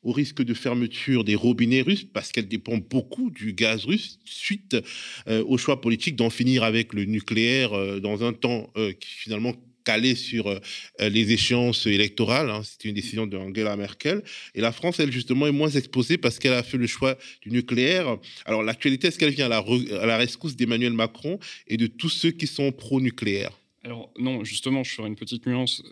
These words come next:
Speaker 2: euh, euh, là-dessus. Il faut comprendre, bien comprendre, et c'est encore une fois quelque chose que Marc Andevelde a très bien montré dans son enquête,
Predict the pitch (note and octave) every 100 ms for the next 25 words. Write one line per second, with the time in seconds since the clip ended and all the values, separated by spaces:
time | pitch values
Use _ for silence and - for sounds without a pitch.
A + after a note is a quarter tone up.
0 | A#2 G2+ G2 F#2+ - - - - _ G#2+
1 | G2 G2 - E3 F3 - - _ - A2
2 | - A#2+ A#2 A2 C3+ C3+ B2 A2 B2 A#2
3 | A2+ D3 D3+ - G#2+ G2 A#2 G#2 G2+ G#2+
4 | A2+ A#2+ A#2 A2 A2+ A2+ G2+ G2 G#2 -
5 | A2 G#2+ G#2 - G#2+ G#2+ G#2 - A#2 G2+
6 | G#2 G2+ D#3